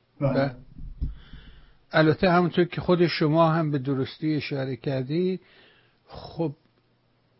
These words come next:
Speaker 2: چون یه عده‌ای ممکنه این اعلامیه به دستشون نرسیده باشه و فرجهٔ امضا کردن نداشته باشن، بنابراین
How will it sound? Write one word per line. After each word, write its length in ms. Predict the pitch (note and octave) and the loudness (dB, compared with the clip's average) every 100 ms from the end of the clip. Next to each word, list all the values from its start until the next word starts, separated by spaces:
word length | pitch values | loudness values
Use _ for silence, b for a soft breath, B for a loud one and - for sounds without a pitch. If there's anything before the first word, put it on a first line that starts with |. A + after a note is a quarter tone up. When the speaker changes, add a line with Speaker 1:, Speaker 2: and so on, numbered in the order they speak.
| _ | _
Speaker 2:
چون 340 | - F3 E3 D#3+ | -10 -4 -4 -2
یه 200 | D#3+ E3+ | 0 0
عده‌ای 440 | C3+ E3 E3+ F3 | 0 2 2 2
ممکنه 500 | E3 D#3 C#3+ - E3 | 0 -2 -2 -2 -2
این 240 | E3+ E3+ D#3 | 0 -2 -2
اعلامیه 460 | C#3 C#3 C3+ D3 | -2 -2 0 0
به 60 | D#3 | -2
دستشون 420 | D3 C#3+ F#3 E3+ | -2 -4 -4 -2
نرسیده 580 | E3 F3 F3+ - C3 A#2+ | 2 2 0 -4 -4 -4
باشه 340 | A2+ - A#2 C3 C#3 | -6 -8 -12 -14 -12
و 80 | B2+ | -14
فرجهٔ 580 | - C#3+ B2+ C#3 D3 D#3 | -6 -4 -2 -2 -2 0
امضا 280 | C3+ B2 B2 | -2 -2 -4
کردن 500 | - B2+ A#2+ C#3+ D3 | -4 -4 -2 -2 0
نداشته 480 | E3 E3 C#3+ - C#3 | 2 0 -2 -6 -8
باشن، 400 | A#2+ - D3 C#3+ | -8 -8 -8 -6
بنابراین 560 | C3 C3 C3 C3 E3+ | -4 -4 -4 -2 -2